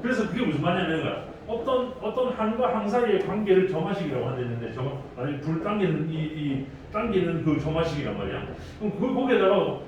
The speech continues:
그거에다가 어떻게 돼? 항과 항 사이의 관계를 알면, 그럼 내가 일 항을 알면 뭘 할 수 있어? 이 항을 알 수 있는 거지. 만약에 그 다음 항과 그 전 항의 관계를 알면, m 플러스 일 항과 n 항의 관계를 알면 내가 일 항을 알고 있다면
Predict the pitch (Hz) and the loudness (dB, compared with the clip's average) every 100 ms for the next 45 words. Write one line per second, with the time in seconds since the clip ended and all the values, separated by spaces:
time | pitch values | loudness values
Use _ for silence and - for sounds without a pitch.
0 | - 214 269 185 143 127 123 - - - | -4 4 6 6 4 2 0 -2 -8 -6
1 | 233 262 277 214 233 262 196 196 220 185 | -2 2 4 2 4 4 4 4 4 4
2 | - - 160 160 - - - - - - | 4 2 2 2 -2 -10 -16 -18 -20 -20
3 | - - 202 190 202 262 285 254 - - | -12 -2 2 4 4 6 6 6 4 2
4 | 151 123 110 117 - 117 - - - - | 0 -2 0 -2 -2 -6 -10 -16 -18 -20
5 | - - - - 120 143 160 147 107 120 | -20 -20 -20 -16 -4 0 2 2 0 -2
6 | 113 101 104 - - - - - - - | -4 -4 -6 -10 -12 -16 -18 -18 -16 -4
7 | 143 160 160 147 220 175 143 139 190 202 | 0 2 2 4 4 4 0 2 4 4
8 | 175 147 165 196 160 156 156 156 156 - | 2 -2 0 0 0 -2 0 0 0 0
9 | - 202 - - - - 180 170 233 233 | -2 -6 -10 -12 -18 -6 0 0 2 2
10 | 214 208 214 208 208 208 233 202 170 165 | 2 0 0 2 0 0 0 0 0 0
11 | 175 156 - 190 160 160 226 277 294 226 | 0 0 0 0 2 0 0 2 2 4
12 | 160 147 160 156 160 233 - | 2 2 2 0 0 0 -2